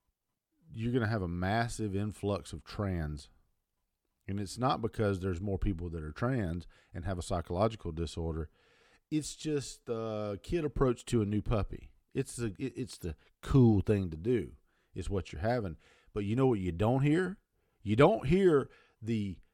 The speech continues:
mental issues that are happening when these kids start to grow up to be teenagers and go, "Oh, shit."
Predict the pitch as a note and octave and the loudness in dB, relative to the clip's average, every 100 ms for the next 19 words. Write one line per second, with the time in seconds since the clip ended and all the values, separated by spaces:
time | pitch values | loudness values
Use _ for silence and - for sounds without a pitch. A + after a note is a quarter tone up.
0 | _ _ - A#2 D3 E3+ E3 C#3 B2 - | _ _ -8 -2 0 2 2 0 -4 -12
1 | _ _ _ _ _ _ _ _ - E3 | _ _ _ _ _ _ _ _ 4 4
2 | E3+ C3+ A#2 G#2+ F2+ G#2+ G2+ G2+ A#2+ B2 | 6 2 2 2 2 2 2 2 2 0
3 | G#2+ F#2+ F2+ F#2+ F#2+ F#2+ - - A2 F#2+ | 0 -2 -2 -2 -2 -4 -4 -2 -2 -2
4 | - G2+ G#2 F2 G2 G2 D#2+ E2+ F2 - | -2 -2 -2 -2 0 0 -2 -4 2 2
5 | A#2 G#2+ G2 F2 D#2+ F2+ F2 E2+ - A#2 | 4 2 0 -2 -4 -4 -4 -4 -4 -4
6 | G2 - - A2+ - - | -4 -8 -4 -4 -4 -10